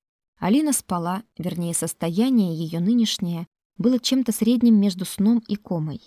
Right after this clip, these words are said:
Мозговая активность находилась на пороговом уровне, и это утешало. Если вдруг, боли она не почувствует.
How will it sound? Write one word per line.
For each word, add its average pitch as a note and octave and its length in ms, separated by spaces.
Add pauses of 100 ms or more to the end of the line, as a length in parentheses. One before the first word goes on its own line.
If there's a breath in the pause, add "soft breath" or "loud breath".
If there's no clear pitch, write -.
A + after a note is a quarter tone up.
(500 soft breath)
Мозговая F3+ 480
активность A#3+ 540
находилась F#3 520
на F3+ 80
пороговом E3+ 640
уровне, F3+ 500 (280)
и G#3+ 240
это G3+ 220
утешало. D#3+ 640 (400)
Если F#3+ 320
вдруг, G#3+ 480 (280)
боли G#3+ 260
она F3 180
не E3+ 140
почувствует. - 840